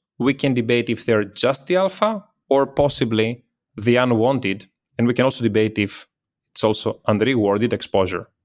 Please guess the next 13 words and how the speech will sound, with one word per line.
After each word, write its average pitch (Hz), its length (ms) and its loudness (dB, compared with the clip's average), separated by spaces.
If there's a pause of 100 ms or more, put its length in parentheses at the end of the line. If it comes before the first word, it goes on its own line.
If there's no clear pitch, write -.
(560)
So - 140 -2
there's 135 140 2
a 135 40 0
variety 156 480 0
of 120 160 0
clients 117 380 0
which 113 160 -2
are 131 80 2
not - 140 -4
necessarily 113 340 0
systematic 107 640 -2
in 107 120 -2
nature 131 540 0